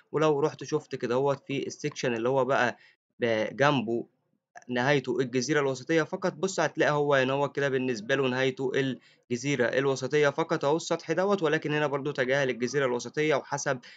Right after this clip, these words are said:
من أول هنا اهوت اللي هو بالنسبة لك في الجنب اللي موجود قدام حضرتك هنا أهو ده.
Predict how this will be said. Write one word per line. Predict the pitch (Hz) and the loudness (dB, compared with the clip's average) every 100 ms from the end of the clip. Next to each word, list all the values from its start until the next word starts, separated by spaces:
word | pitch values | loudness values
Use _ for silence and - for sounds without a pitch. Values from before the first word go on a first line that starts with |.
| _ | _
من | 123 123 | -2 0
أول | 131 139 135 127 | 0 2 2 2
هنا | 131 | 0
اهوت | 123 101 98 98 | 0 -2 -6 -8
اللي | 113 127 | -4 0
هو | 135 123 | 2 2
بالنسبة | 120 123 107 160 | 2 0 0 0
لك | 175 165 | 0 -2
في | - 160 156 _ _ | 0 0 0 _ _
الجنب | 117 117 143 139 | -12 0 0 2
اللي | 131 127 | 0 0
موجود | 117 123 - | 0 -2 -4
قدام | 117 107 131 | -2 0 -2
حضرتك | 120 113 117 107 - | -2 -4 -2 -6 -2
هنا | 120 | -4
أهو | 117 113 | -2 -6
ده. | 101 | -8